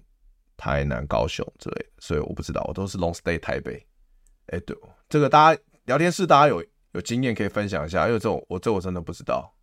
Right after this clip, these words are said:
对啊，如果你能够懂自己的幽默，让自己逗笑的女生，男生都很喜欢啊，真的啊。因为其实，其实，但很多人都觉得说幽默感高是笑点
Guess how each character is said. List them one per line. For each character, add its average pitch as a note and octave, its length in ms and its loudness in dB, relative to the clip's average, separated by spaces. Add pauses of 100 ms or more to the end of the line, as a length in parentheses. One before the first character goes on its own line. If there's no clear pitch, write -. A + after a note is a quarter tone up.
对 B2 160 2
啊， G#2 280 4 (300)
如 D3 140 -2
果 D3 200 4
你 A#2+ 140 0
能 A2 220 -2
够 C#3+ 380 2 (220)
懂 F2+ 160 0
自 C3+ 140 -6
己 A2 80 -2
的 F#2 100 -4
幽 G#2 200 -2
默， A2 300 0
让 A#2+ 260 2
自 B2+ 160 -6
己 F#2+ 140 -8
逗 G#2+ 220 0
笑 G#2 240 2
的 F2 80 -2
女 D#2+ 180 -6
生， G2 320 -6 (200)
男 F#2 140 -2
生 A2+ 160 -2
都 A2+ 100 2
很 G2+ 120 2
喜 - 180 -6
欢 A#1 280 -4
啊， - 80 -14 (220)
真 F#2+ 180 -2
的 E2+ 80 0
啊。 - 140 -6 (500)
因 G3+ 60 -2
为 G#3+ 40 0
其 F#3+ 200 2
实， F3 260 0 (220)
其 E3+ 180 -2
实， D3+ 500 0 (200)
但 F#3 120 8
很 D3+ 120 4
多 G3+ 120 10
人 E3 80 8
都 D#3+ 100 6
觉 D#3 100 2
得 C#3 60 2
说 D3+ 100 4
幽 D#3+ 180 2
默 F3+ 260 2
感 F2 320 0
高 A2+ 240 6
是 A#2 240 -2
笑 A#2 380 4
点 D2+ 240 -6